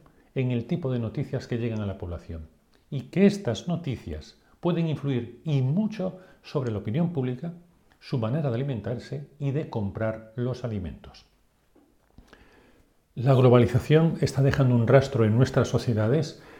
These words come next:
que va desde la obesidad infantil a la destrucción de empleo agrícola. Dos situaciones que parecen no estar relacionadas hasta que las ves bajo esta óptica. No hay una conspiración internacional, hay un gran negocio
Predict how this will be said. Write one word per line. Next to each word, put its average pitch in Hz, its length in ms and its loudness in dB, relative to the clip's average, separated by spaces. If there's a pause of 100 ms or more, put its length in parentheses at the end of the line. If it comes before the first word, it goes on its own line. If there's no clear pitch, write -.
(140)
que 131 80 6
va 113 120 6
desde 110 220 4
la 101 80 6
obesidad 104 340 2
infantil 151 760 2 (440)
a 117 100 0
la 110 100 4
destrucción 127 560 2
de 113 60 2
empleo 110 380 4
agrícola. 104 500 2 (520)
Dos 165 160 4
situaciones 143 720 2 (400)
que 165 100 4
parecen 151 440 4
no 135 80 4
estar 127 280 2
relacionadas 98 760 -2 (500)
hasta 123 320 0
que - 80 0
las 120 200 4
ves 117 380 0
bajo 113 280 2
esta 101 260 -4
óptica. - 400 -18 (800)
No 131 100 6
hay 139 80 8
una 123 360 4
conspiración 117 680 2
internacional, 104 840 0 (180)
hay 135 200 2
un 123 120 2
gran 110 240 4
negocio 117 500 2